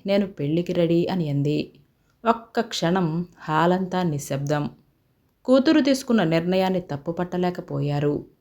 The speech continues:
అపర్ణ కంటే అందమైనది, అపర్ణ కంటే బాగా చదువుకున్నది కావటంతో ఆదిత్య అమ్మానాన్నలు కూడా కాదని అనలేకపోయారు.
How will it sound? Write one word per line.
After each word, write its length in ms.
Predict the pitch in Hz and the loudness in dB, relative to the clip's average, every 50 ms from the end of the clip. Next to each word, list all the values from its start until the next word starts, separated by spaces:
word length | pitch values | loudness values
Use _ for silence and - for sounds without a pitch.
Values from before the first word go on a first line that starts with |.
| _ _ _ _ _ _ _ _ _ _ _ _ - | _ _ _ _ _ _ _ _ _ _ _ _ 2
అపర్ణ 360 | 190 196 - 240 233 247 254 | 2 4 6 6 6 6 4
కంటే 440 | 240 240 233 233 233 233 220 - - | 4 2 2 2 2 0 -2 -2 -4
అందమైనది, 840 | - 143 143 160 180 175 165 151 139 143 147 143 147 147 147 - - _ _ _ _ _ - | -6 -4 -4 -2 -4 -4 -2 -2 -4 -2 -2 0 0 -2 -2 -4 -10 _ _ _ _ _ -8
అపర్ణ 320 | 175 175 - 208 202 202 | -6 -4 -2 -2 -2 -2
కంటే 600 | 196 - 196 190 185 196 175 147 143 156 170 170 - 170 | -4 -2 -2 -2 0 0 0 2 2 0 -2 -4 -8 -8
బాగా 460 | 143 147 147 151 160 165 185 185 175 - 151 | -6 -4 -2 -2 -2 -2 -4 -6 -6 -6 -6
చదువుకున్నది 720 | 139 143 143 143 - 147 147 147 139 147 147 143 - - - _ _ _ _ _ _ _ - | -6 -4 -6 -6 -6 -6 -4 -2 0 2 2 2 0 -4 -10 _ _ _ _ _ _ _ -6
కావటంతో 720 | - 147 151 156 165 - 180 175 175 220 277 359 302 180 - - _ _ _ _ _ - | -2 0 0 0 0 0 -2 -2 0 0 0 0 0 -4 -6 -8 _ _ _ _ _ 4
ఆదిత్య 500 | 180 190 214 214 262 247 - - 247 - - - | 6 6 6 6 4 0 0 0 -2 -2 -2 -6
అమ్మానాన్నలు 640 | 156 156 165 175 180 180 180 180 180 185 180 185 | -4 -2 0 0 0 0 0 0 0 0 -2 -2
కూడా 500 | 180 - 180 175 170 151 143 147 156 160 - - - | -2 -2 0 0 0 0 -2 -4 -6 -8 -10 -8 -4
కాదని 440 | 165 160 165 170 175 185 185 180 - | 0 0 2 2 2 0 0 -2 -4
అనలేకపోయారు. 960 | 143 143 139 139 143 147 - 139 139 147 147 143 147 143 143 143 147 143 - | -4 -2 -2 0 -2 -2 -4 -6 -4 -2 -2 0 0 2 2 2 2 2 0